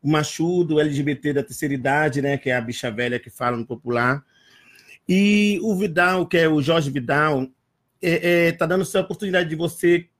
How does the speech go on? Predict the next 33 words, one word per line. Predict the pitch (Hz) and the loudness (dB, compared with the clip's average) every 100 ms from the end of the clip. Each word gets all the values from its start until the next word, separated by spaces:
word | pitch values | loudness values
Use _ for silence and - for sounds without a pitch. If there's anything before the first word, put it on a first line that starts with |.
| _ | _
é, | 175 | -4
aprender | 175 190 190 202 214 | 0 0 2 4 2
a | |
se | 214 | 2
expressar, | 196 - 226 226 208 | -10 -2 -2 0 -4
porque | 175 170 196 | -4 -4 0
a, | 190 196 _ _ _ _ | 0 -2 _ _ _ _
a | 185 | -4
voz | 160 180 208 202 | 0 2 4 4
é | |
impo-, | 196 202 | 0 0
é, | 190 190 185 | 0 0 0
é | 180 180 180 | 0 2 2
importa-, | 170 185 190 190 | -2 -4 -2 -2
é | 180 | -2
importante | 175 175 185 180 | -4 -6 -6 -6
de | 254 | -10
tudo. | 254 214 160 127 110 123 _ _ _ - _ | -4 -2 -2 -4 -10 -16 _ _ _ -20 _
No | 165 | 2
momento | 190 196 202 | 4 4 2
que | 175 | -2
você | 170 185 165 - | 2 2 0 -2
consegue | 190 170 202 214 202 | -2 0 2 4 4
a, | 190 170 165 160 151 147 - _ | 2 2 2 2 2 -2 -8 _
perder | 202 202 180 | 2 4 4
o | 190 | 4
nervosismo | 170 156 135 147 175 151 143 | 2 -2 -4 -2 -2 -2 -2
de | 131 | -4
se | - | -8
expressar, | 170 - 147 147 - 143 147 143 127 | -10 -4 -2 -2 -2 -2 0 0 -4
de | 131 | -6
falar | 135 139 131 | -2 0 0
algo, | 135 139 143 110 113 | 0 0 -2 -6 -14